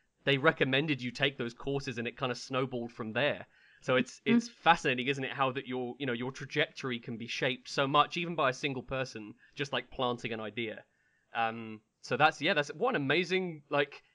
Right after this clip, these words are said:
Speaker 1: and also really unexpected fork in the road for you to end up now
Speaker 2: Yeah.
Speaker 1: doing this. Is there, do you, do you think that this may, given the, the work you've, um, done on Apex and the work you're getting now, is do you think this is kind of potentially the,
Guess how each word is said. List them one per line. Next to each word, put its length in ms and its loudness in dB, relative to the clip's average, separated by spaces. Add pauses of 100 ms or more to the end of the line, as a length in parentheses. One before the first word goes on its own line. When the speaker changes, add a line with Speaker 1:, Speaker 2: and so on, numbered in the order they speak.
(120)
Speaker 1:
and 180 2
also 260 2
really 500 2
unexpected 680 0
fork 300 -2
in 80 0
the 80 0
road 260 2
for 120 -14
you 180 -10
to 160 -10
end 180 -2
up 220 0
now 200 2
Speaker 2:
Yeah. 520 12
Speaker 1:
doing 280 -2
this. 200 -2
Is 120 -6
there, 120 6 (220)
do 100 -2
you, 100 0 (320)
do 120 -8
you 160 -4
think 380 -4
that 180 -8
this 220 -4
may, 440 0 (1120)
given 360 2
the, 160 -2 (140)
the 100 -6
work 400 -2
you've, 220 -14 (200)
um, 400 -8 (100)
done 180 -4
on 140 -4
Apex 520 -4
and 80 -10
the 40 -8
work 220 -8
you're 80 -12
getting 260 -8
now, 240 0
is 140 -8
do 80 -12
you 80 -8
think 240 -8
this 160 -12
is 100 -12
kind 240 -4
of 160 -4 (540)
potentially 420 -4
the, 200 -4